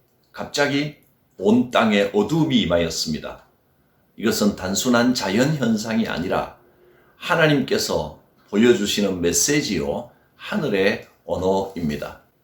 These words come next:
하나님께서 함께 하시며 함께 슬퍼하시고 고통에 참여하고 있다는 의미입니다.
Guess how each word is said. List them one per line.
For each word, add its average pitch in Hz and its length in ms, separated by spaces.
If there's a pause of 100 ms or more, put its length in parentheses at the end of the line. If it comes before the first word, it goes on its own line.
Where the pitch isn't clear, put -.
(200)
하나님께서 107 580
함께 143 380
하시며 78 720 (440)
함께 104 800 (320)
슬퍼하시고 - 1160 (320)
고통에 98 560
참여하고 87 760
있다는 82 640 (640)
의미입니다. 98 760